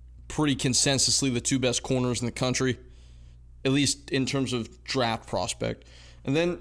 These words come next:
uh, up front, it's ridiculous. It, it is Myles Murphy. It's Brian Brees, the number one recruit in the country from two years ago.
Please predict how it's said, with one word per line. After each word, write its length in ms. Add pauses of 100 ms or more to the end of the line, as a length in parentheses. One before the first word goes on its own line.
(160)
uh, 340
up 100
front, 360
it's 220
ridiculous. 600
It, 220
it 160
is 320
Myles 340
Murphy. 460 (320)
It's 180
Brian 420
Brees, 380
the 60
number 180
one 180
recruit 240
in 60
the 60
country 340
from 160
two 140
years 260
ago. 420